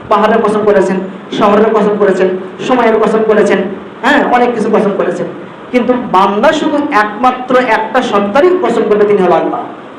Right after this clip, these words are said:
আল্লাহ ছাড়া কারো নামে কসম করা যাবে না। তো এই লোকেরা যদি আল্লাহর নামে কসম করে, তাহলে সে কসম পালন করার চেষ্টা করে। এই জান্নাতি লোকেরা হবে কি? দইফ, দুর্বল, এবং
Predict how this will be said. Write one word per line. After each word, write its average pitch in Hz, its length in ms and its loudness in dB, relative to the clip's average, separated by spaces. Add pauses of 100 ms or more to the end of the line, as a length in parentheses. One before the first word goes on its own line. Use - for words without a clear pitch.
(120)
আল্লাহ 233 240 2
ছাড়া 214 140 2
কারো 202 160 0
নামে 185 180 0
কসম 175 220 -4
করা 165 120 -2
যাবে 156 240 -2
না। 147 80 -6 (1700)
তো 214 60 2 (120)
এই 240 200 4
লোকেরা 294 360 2
যদি 233 180 0
আল্লাহর 220 380 2
নামে 339 280 0
কসম 247 260 0 (100)
করে, 202 460 2 (300)
তাহলে 262 260 4
সে 247 120 -2 (100)
কসম 220 220 0 (100)
পালন 190 240 2
করার 208 460 0
চেষ্টা 285 260 2
করে। 151 220 -2 (460)
এই 196 80 2
জান্নাতি 214 440 0
লোকেরা 277 340 2
হবে 220 340 2 (1000)
কি? 247 120 4 (460)
দইফ, - 480 0
দুর্বল, 202 360 2 (1400)
এবং 262 340 2